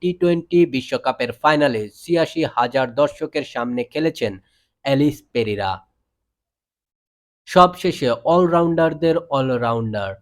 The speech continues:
মহিলা ক্রিকেটার এলিস পেরির বর্ণাঢ্য ক্যারিয়ারের শুভেচ্ছা ও সকল নারী ক্রিকেটারদের শুভকামনা জানিয়ে আজকের ভিডিওটি শেষ করছি। ভিডিওটিতে একটি লাইক এবং আমাদের চ্যানেলটি সাবস্ক্রাইব করে দিবেন।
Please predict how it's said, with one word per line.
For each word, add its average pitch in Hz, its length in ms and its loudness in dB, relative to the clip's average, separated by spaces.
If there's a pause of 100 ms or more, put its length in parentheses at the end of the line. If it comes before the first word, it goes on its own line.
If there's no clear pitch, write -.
(260)
মহিলা 156 400 2
ক্রিকেটার 113 560 -2 (220)
এলিস 160 440 0
পেরির 143 320 0
বর্ণাঢ্য 147 560 2
ক্যারিয়ারের 147 560 2
শুভেচ্ছা 151 720 -2
ও 131 100 -4
সকল 151 420 -2
নারী 135 280 0
ক্রিকেটারদের 143 680 -4
শুভকামনা 156 800 0 (120)
জানিয়ে 139 440 2 (360)
আজকের 139 560 2
ভিডিওটি 139 500 0
শেষ 107 360 -6
করছি। 95 540 -10 (440)
ভিডিওটিতে 160 640 4
একটি 135 400 -4
লাইক 156 340 4 (160)
এবং 131 300 -2
আমাদের 151 440 2
চ্যানেলটি 147 540 0
সাবস্ক্রাইব 123 580 -2 (140)
করে 110 220 -2
দিবেন। 98 360 -8